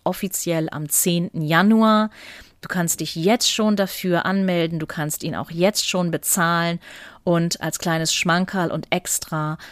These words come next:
ähm, habe ich die Preise vom letzten Mal noch nicht angehoben. Die werden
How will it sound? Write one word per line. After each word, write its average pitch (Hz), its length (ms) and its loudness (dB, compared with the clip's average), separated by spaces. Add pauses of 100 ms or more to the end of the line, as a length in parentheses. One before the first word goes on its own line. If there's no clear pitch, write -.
(300)
ähm, 160 420 2
habe 165 320 0
ich - 160 -4
die 165 80 -8
Preise 160 520 2
vom 151 220 -4
letzten 156 420 0
Mal 151 320 0
noch 165 460 2
nicht 202 440 2
angehoben. 156 840 2
Die 147 200 -8
werden 151 360 0